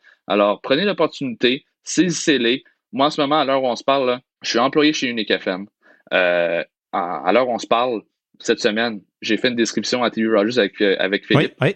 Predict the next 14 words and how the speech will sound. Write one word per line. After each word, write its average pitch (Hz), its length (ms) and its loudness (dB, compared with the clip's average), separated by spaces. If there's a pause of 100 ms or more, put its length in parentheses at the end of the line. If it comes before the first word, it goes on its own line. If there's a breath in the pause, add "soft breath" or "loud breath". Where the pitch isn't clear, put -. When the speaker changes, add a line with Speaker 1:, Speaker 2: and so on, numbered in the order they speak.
(100)
Speaker 1:
avec 95 180 0
ton 104 160 -4
fils 117 200 0
Pascal, 117 440 0
à 95 80 -2
T 117 140 -8
V 120 80 0
Rogers. 110 440 0 (400)
Tu 123 80 2
sais, 131 180 0 (260)
on 107 120 -4
prend 123 160 0
les 123 140 -2
occasions, 113 580 0